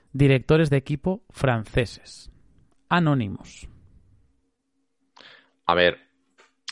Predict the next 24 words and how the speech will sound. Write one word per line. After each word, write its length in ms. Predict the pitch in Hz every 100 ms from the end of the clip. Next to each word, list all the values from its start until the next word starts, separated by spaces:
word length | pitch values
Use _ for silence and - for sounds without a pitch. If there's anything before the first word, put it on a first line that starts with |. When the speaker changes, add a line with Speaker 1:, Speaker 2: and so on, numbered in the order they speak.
| _ _ -
Speaker 2:
eh, 640 | 85 78 78 76 76 73 -
eso, 420 | - - 82 80 78
Speaker 1:
<laughs> 40 |
Speaker 2:
para 180 | - 73
decir 200 | 76 87
eso 140 | 85
hay 60 | 90
que 80 | 87
dar 140 | 78
la 120 | 76
cara, 200 | 82 82
la 80 | 82
verdad 160 | 73 76
que 60 | 78
es 180 | -
de 80 | -
ser 200 | 78 78
Speaker 1:
Pues 20 |
Speaker 2:
cobarde. 380 | - 76 78 78
Speaker 1:
sí. 80 | 110 _ - - - - - -
Pues 120 | 107
Speaker 2:
Pero, 540 | 90 87 85 85 87
Speaker 1:
sí. 60 | 85
Speaker 2:
mm, 180 | 85